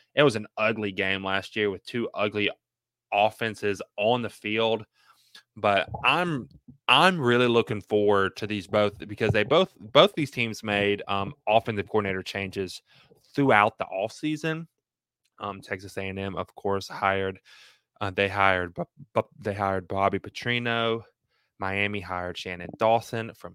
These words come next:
Houston. So I'm really looking forward to this offensive battle, man. Both these teams have offenses that are kinda need to be on the up and up, but they, I would say the highlight of these two teams will be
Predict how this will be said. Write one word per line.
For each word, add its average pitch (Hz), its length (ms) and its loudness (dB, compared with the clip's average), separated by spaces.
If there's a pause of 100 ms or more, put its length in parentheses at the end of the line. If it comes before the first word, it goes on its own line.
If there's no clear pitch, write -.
(140)
Houston. 131 420 -4
So 104 100 -4
I'm 101 200 -2
really 139 280 4
looking 120 440 0
forward 104 360 0
to 101 80 -8
this 95 200 -4 (220)
offensive 107 580 2
battle, 98 260 -2
man. 95 340 -10 (600)
Both 160 200 6
these 165 160 0
teams 147 160 -2
have 98 160 0 (720)
offenses 120 460 2
that 104 140 2
are 92 80 -4
kinda 127 420 -2
need 120 200 -6
to 110 60 -6
be 117 180 0
on 107 140 0
the 101 80 -4
up 107 200 0
and 123 100 -4
up, 117 200 0
but - 120 -20
they, 104 120 0 (400)
I 131 80 4
would 156 120 4
say 139 100 0
the 117 80 0
highlight 110 580 2
of 95 180 -6
these 104 220 -8
two 104 160 -14
teams 95 320 -18
will 87 120 -18
be 87 320 -18